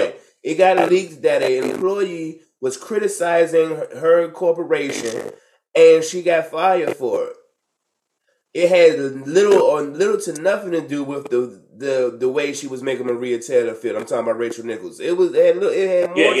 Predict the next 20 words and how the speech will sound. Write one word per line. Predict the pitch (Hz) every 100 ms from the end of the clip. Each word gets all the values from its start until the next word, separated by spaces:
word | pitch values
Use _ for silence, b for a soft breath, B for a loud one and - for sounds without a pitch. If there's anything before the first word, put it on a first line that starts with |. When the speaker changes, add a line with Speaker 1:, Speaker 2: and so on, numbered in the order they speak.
| 120
Speaker 1:
yeah. |
Speaker 2:
do | 120 123 123 b b b _ _
with | 147 147
the | 170
fact | 151 147
that | 143
she | 139 165
was | 156
attacking | 143 - 160 151 151 143
her, | 139 139 139 139 139 139 117 90 -
her | 139 139
bosses, | 123 123 101 - 80 - _ _ _ _
and | 143 165 170 165 160 139 _ _ _ _ _ _ _ _ _ _ _ _ -
she | 165
paid | 165 175 175
the | 180
price | 202 196 196
for | - 131 95 -
it. | - _ _ _ -
Um, | 151 151 143 135 127